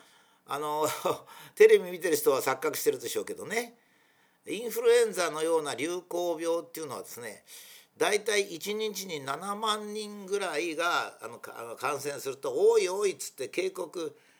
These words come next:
インフルエンザが流行ってきた。つまりインフルエンザが流行ってきたという時の、その状態っていうのは一日に五万とか十万とかいう数なんですよ。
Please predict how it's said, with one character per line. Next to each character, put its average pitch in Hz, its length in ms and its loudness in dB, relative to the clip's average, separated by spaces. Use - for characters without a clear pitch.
イ 156 80 -10
ン 196 100 -6
フ 196 60 -2
ル 226 80 0
エ 233 80 -4
ン 202 80 -6
ザ 180 100 2
が 135 220 0
流 160 80 2
行 233 100 4
っ 269 140 -10
て 147 120 -4
き - 80 -12
た。 - 180 -14
つ - 80 -20
ま 151 80 -6
り 202 140 -6
イ 220 40 -4
ン 247 80 -10
フ 240 120 -12
ル 269 80 -6
エ 247 100 -6
ン 240 80 -8
ザ 175 140 0
が 139 200 -2
流 185 80 0
行 254 80 0
っ 277 80 -6
て 170 120 -6
き - 80 -14
た 185 180 0
と 170 120 -4
い 143 100 -4
う 147 180 -6
時 139 380 -8
の、 139 380 -6
そ 151 140 -8
の 147 100 -6
状 170 220 0
態 170 200 0
っ - 20 0
て - 40 -16
い - 20 -18
う - 40 -18
の 131 40 -10
は 127 60 -4
一 135 160 -8
日 240 200 -12
に 190 120 -12
五 139 140 0
万 220 260 -4
と 160 120 -4
か 123 260 -4
十 190 200 -2
万 262 220 -4
と 165 80 -2
か 123 140 -4
い 117 100 -4
う 117 200 -8
数 143 280 -4
な 110 120 -8
ん 82 80 -20
で - 80 -20
す - 120 -18
よ。 64 120 -20